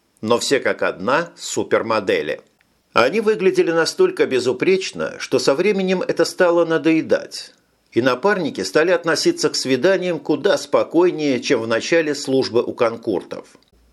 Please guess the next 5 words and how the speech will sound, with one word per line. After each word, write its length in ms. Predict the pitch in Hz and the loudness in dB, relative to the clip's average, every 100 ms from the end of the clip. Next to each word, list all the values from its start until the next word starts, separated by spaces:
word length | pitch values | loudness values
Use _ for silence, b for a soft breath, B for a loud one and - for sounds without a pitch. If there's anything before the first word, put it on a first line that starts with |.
| _ _ _ _ _ _ _ _ _ _ - | _ _ _ _ _ _ _ _ _ _ 0
«Хочу 600 | 101 117 - - 147 190 | 2 2 -2 -2 2 2
свидание 800 | 185 156 156 101 127 170 170 151 | 0 0 0 2 2 2 2 0
с 120 | 120 | 0
нормальной 640 | 147 131 113 156 160 143 131 | 0 0 0 0 0 0 0
девчонкой», 880 | 131 123 - 156 123 95 85 58 | 0 -2 0 2 2 -2 -8 -8